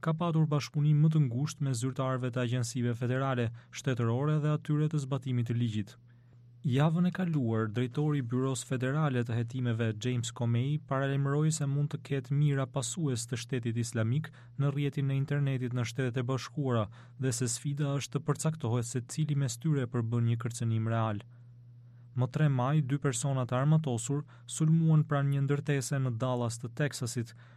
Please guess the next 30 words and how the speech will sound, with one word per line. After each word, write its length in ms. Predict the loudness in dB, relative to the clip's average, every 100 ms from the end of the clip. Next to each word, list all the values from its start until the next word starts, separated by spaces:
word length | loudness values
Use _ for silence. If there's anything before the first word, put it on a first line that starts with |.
| -20 -8
ku 80 | 0
po 160 | 0
zhvillohej 720 | 0 0 0 0 -2 -4 -4
një 160 | -2 -2
konferencë 640 | 0 0 0 -2 -2 -4
për 160 | -8 -8
të 80 | -4
paraqitur 560 | -2 -2 -2 -2 -2
karikatura 720 | -2 -4 -2 -4 -2 -2 -2 -4
të 80 |
profetit 520 | -6 -6 -2 -2 0 0
Muhammed. 440 | 0 2 0 0 -6 -20 -20 -20 -20 -20 -20 -20 -8 -4
Personat 480 | -2 -2 0 -2
u 60 | -4
vranë 380 | -2 0 2 2
në 40 | 2
shkëmbimin 480 | -4 -6 -4 -4 -2
e 60 | -2
zjarrit 400 | -2 0 0 0
me 80 | 0
policin, 540 | 0 -2 -2 -2 -2 -2 -8 -18 -10
gjatë 280 | -2 -2 -2
së 80 | -6
cilit 280 | -4 -4 -2
një 140 | -2 -2
oficer 400 | -2 -6 -2 -2
i 60 | -2
sigurisë 540 | -2 0 0 0 -4
u 0 |
plagos. 640 | -2 -2 0 0 -2 -10